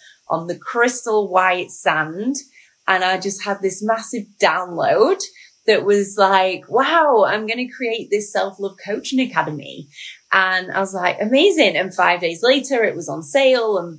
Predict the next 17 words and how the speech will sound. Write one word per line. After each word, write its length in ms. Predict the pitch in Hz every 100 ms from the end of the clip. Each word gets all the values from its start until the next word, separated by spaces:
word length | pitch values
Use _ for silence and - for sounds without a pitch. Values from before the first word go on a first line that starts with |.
| 143
then 240 | 165 160
everyone 360 | - 165 160 165
started 400 | - 147 - 156
to 160 | 160 147
enroll, 500 | 202 254 233 233 202
and 140 | 180
it 100 | 147
was 180 | 165 147
the 140 | 160
most 400 | 165 160 160 - _ - 151
bright 380 | 170 185 180 156
and 240 | 170 165 175
easy 360 | 175 170 160
launch 360 | 160 170 147 165
of 80 | 156
my 140 | 151
career. 720 | - 180 302 330 277 262